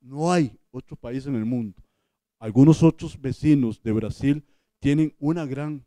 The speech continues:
cantidad de plantas, de especies de plantas. En Brasil, ¿saben ustedes cuántas especies de plantas hay? ¿Alguna idea? Daniel, da un número, nada más para partir de ese número.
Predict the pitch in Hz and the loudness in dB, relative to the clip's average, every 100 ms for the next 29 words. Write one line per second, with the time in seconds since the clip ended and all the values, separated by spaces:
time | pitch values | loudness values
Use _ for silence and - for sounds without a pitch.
0 | _ - 117 - 110 120 131 - 123 113 | _ -18 -18 -8 -2 0 0 -2 -4 -4
1 | - 92 98 104 - 147 - 98 - 95 | -8 -14 -14 -8 -2 -2 -2 -16 -16 -18
2 | 95 _ - _ _ _ _ 117 127 127 | -18 _ -20 _ _ _ _ -8 -6 -4
3 | - 170 202 196 _ _ _ _ _ _ | 0 4 4 0 _ _ _ _ _ _
4 | _ 143 165 165 - 156 160 - 151 - | _ 2 4 4 2 2 2 0 -4 -4
5 | 151 135 147 139 139 139 139 143 147 151 | -6 -2 0 0 -2 -4 -4 -6 -6 -6
6 | 170 - _ 104 151 160 170 190 - _ | -6 -10 _ -2 2 6 4 2 -4 _
7 | _ _ _ _ _ _ _ 117 147 208 | _ _ _ _ _ _ _ -4 0 0
8 | 202 _ _ _ _ _ _ _ _ _ | -2 _ _ _ _ _ _ _ _ _
9 | 147 180 175 143 95 98 135 147 147 - | 0 2 2 2 -2 -4 -2 -2 -2 -4
10 | 127 113 - 139 151 151 131 98 | -6 -10 -10 -10 -10 -10 -10 -12